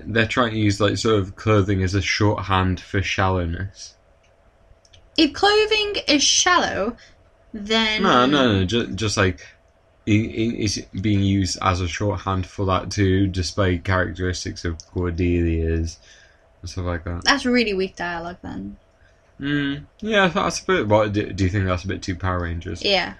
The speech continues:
Speaker 1: Which I seem to be talking about far too much
Speaker 2: Yeah.
Speaker 1: at the moment.
Speaker 2: <laughs> I just think if you're gonna demonstrate someone is shallow because they talk about clothes, that's almost like saying someone is a hero 'cause they talk about helping orphans.
Speaker 1: Yeah.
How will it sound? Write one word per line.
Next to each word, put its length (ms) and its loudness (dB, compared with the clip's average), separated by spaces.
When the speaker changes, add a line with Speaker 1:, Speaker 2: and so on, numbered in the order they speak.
Speaker 1:
Which 220 0
I 100 4
seem 160 -2
to 80 0
be 120 0
talking 340 -2
about 240 -2
far 360 0
too 140 -2
much 220 -2
Speaker 2:
Yeah. 160 2
Speaker 1:
at 60 2
the 180 2
moment. 580 8
Speaker 2:
<laughs> 200 -10
I 100 6
just 200 2
think 200 2
if 180 -2
you're 180 4
gonna 340 2
demonstrate 640 0
someone 260 -4
is 100 -4
shallow 420 2
because 260 -6
they 100 -2
talk 200 -4
about 180 -4
clothes, 400 -2
that's 160 -4
almost 260 -4
like 140 -4
saying 380 -4
someone 420 -2
is 120 -4
a 60 -8
hero 380 -2
'cause 240 -10
they 40 -4
talk 300 -6
about 160 -4
helping 500 -8
orphans. 640 -6
Speaker 1:
Yeah. 540 4